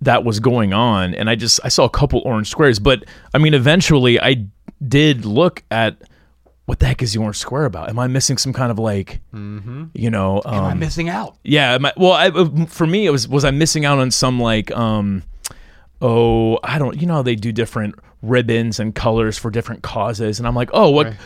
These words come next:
Speaker 1: what cause is being promoted right now?"
Speaker 2: Mm-hmm.
Speaker 1: And that's why I looked into it, 'cause that's what I initially thought it was, and then I was like, "Oh, this is a festival that people are promoting."
Speaker 2: And it was incredibly vague, right?
Speaker 1: Yeah,
Speaker 2: Like
Speaker 1: and incredibly s-, incredibly simple.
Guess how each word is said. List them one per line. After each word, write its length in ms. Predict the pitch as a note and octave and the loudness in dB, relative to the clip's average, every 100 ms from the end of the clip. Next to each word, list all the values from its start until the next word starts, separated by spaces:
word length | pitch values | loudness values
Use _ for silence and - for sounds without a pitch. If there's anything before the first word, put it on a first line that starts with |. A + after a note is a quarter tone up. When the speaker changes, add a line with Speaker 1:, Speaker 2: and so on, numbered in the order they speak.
| - | -6
Speaker 1:
what 220 | - F#3 | 0 0
cause 540 | - E3+ E3 D#3 C#3 B2 | 2 2 4 4 2 0
is 120 | A#2 | -2
being 280 | A#2+ D3 D3 | 2 2 2
promoted 440 | C#3 C#3 E3+ E3 A2 | 2 4 6 6 4
right 220 | G2+ E2+ | 0 -2
now?" 280 | G#2 F#2+ G2 | -2 -2 -2
Speaker 2:
Mm-hmm. 80 | |
Speaker 1:
And 80 | A2 | 0
that's 180 | B2+ - | 0 2
why 80 | C3+ | 2
I 40 | |
looked 200 | B2+ A#2 | 2 2
into 180 | E3 C#3+ | 0 -2
it, 60 | G#2 | -2
'cause 80 | A2 | -4
that's 160 | A#2+ | -4
what 80 | A#2+ | -2
I 100 | A2 | -2
initially 380 | A2 A#2+ G#2 G#2+ | -2 -4 -4 -4
thought 160 | A2 | -4
it 60 | F#2+ | -2
was, 300 | G#2 B2+ G#2+ | 0 0 0
and 160 | G#2+ A2+ | -4 -4
then 140 | G#2+ | -4
I 60 | A#2 | -6
was 80 | A2 | -6
like, 100 | A2+ | -4
"Oh, 140 | C3 | -2
this 140 | G#2 G2+ | -2 -4
is 80 | G2 | -8
a 60 | |
festival 540 | - B2 - F#2+ E2+ D#2+ - _ _ _ | -4 -4 -4 -8 -8 -10 -14 _ _ _
that 160 | F#2 - | -8 -4
people 280 | G2+ F#2 | -6 -4
are 60 | E2+ | -6
promoting." 540 | E2+ D#2 E2 C#2+ - - | -6 -8 -8 -8 -12 -10
Speaker 2:
And 80 | F3 | -6
it 40 | |
was 80 | E3 | -4
incredibly 380 | E3+ A3 A3+ F3+ | -4 -4 -2 -2
vague, 500 | B2 F#3+ E3 F#2+ F2+ | 0 0 0 -2 -6
right? 240 | G#2+ B2+ | -2 0
Speaker 1:
Yeah, 120 | E3+ G3 | 4 4
Speaker 2:
Like 80 | |
Speaker 1:
and 100 | D#3+ | 4
incredibly 440 | D3+ - E3+ F3+ E3+ | 2 4 4 4 2
s-, 200 | - - | -2 0
incredibly 520 | D3 C3+ D#3 E3 F3+ | 0 2 2 2 2
simple. 500 | - D3+ A#2+ A#2 F#3 | 2 2 2 2 0